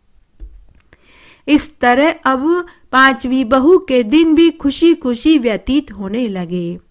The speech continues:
पांचवी बहू घर का अब कोई कामकाज नहीं करती थी, वो पूरे समय अपने कमरे में ही रहती थी।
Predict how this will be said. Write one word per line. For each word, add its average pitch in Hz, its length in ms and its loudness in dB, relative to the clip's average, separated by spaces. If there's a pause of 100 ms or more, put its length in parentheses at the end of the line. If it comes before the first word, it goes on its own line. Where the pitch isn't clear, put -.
(520)
पांचवी 311 540 2
बहू 311 360 2
घर 330 320 0
का 330 200 -2
अब - 400 -8
कोई 330 280 0
कामकाज 240 800 -6
नहीं 214 340 -6
करती 180 440 -12
थी, 170 420 -10 (560)
वो 240 120 4
पूरे 339 440 2
समय 349 500 -2
अपने 226 380 -6
कमरे 226 460 -4
में 214 160 -4
ही 240 240 -4
रहती 180 420 -8
थी। 175 440 -10